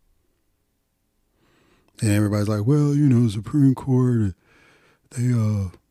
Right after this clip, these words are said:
you know, they, they're there for a lifetime." Yeah, they are. But there's no rule says that it just has to be nine of 'em.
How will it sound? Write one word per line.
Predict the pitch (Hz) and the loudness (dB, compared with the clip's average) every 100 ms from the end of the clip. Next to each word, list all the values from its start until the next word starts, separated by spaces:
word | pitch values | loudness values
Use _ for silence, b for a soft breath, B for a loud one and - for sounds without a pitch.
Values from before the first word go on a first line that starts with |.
| - | -2
you | 131 | 0
know, | 117 117 | 0 0
they, | 113 123 117 113 117 | -2 -2 -2 -4 -2
they're | 131 120 | 0 0
there | 120 127 | 0 0
for | 123 123 | -2 -2
a | 107 | -2
lifetime." | 101 135 139 - 110 95 - - | -2 0 0 0 -4 -4 -12 -6
Yeah, | 262 208 - _ _ _ _ _ _ - | -4 -4 -8 _ _ _ _ _ _ -4
they | 185 | 0
are. | 117 131 - _ _ _ _ _ _ _ b b b b | 0 -4 -10 _ _ _ _ _ _ _ b b b b
But | 156 | 4
there's | 175 156 | 4 6
no | 151 | 8
rule | 135 135 | 8 6
says | 117 131 123 107 | 4 2 2 2
that | 110 | 0
it | 104 | 0
just | 113 101 | 0 0
has | 113 101 | -2 -2
to | |
be | 101 | 2
nine | 104 170 127 | 4 6 4
of | 80 | 2
'em. | - | -6